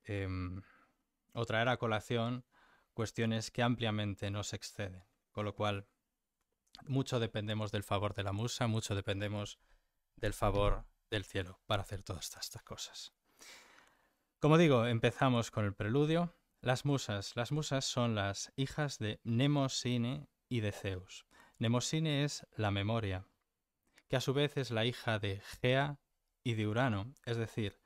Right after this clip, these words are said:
de la tierra y del cielo. La memoria como hija del cielo y de la tierra. Bueno, y son hijas de Mnemosine y de Zeus. Zeus como,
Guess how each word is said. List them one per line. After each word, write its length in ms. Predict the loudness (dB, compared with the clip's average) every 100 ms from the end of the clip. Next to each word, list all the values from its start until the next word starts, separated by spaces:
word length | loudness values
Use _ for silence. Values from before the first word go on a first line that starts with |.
| -20 -20 -18 -4
de 80 | 0
la 140 | 2
tierra 500 | 2 0 2 -2 -4 _ -4
y 100 | -2
del 220 | -2 -4
cielo. 520 | -10 -6 -4 -6 -12 _ -18 -4
La 100 | 0
memoria 540 | 2 4 4 4 2
como 440 | 2 4 4 0 _ _ 0
hija 520 | 0 0 -4 -4 -6 _ _ _ _ _ _ _
del 360 | -8 -4 -4 -6
cielo 640 | -10 -6 -2 -2 -2 -6 _
y 120 | -8
de 120 | -4 -2
la 140 | -4
tierra. 480 | -2 -4 -6 -20 -20 _ _ _ _ _ _ _ _ _ _ _ _ _ _ _ _ _
Bueno, 180 | -6 -6
y 100 | -4
son 240 | -4 -2 -2
hijas 440 | -2 -4 -4 -6 -4
de 100 | 0
Mnemosine 720 | 2 0 0 2 2 0 -4
y 80 | -4
de 160 | -2 -2
Zeus. 760 | -6 -2 0 0 -2 -8 -14 -16 _ -4
Zeus 460 | -2 0 -2 -8
como, 480 | -4 -2 0 -2 -10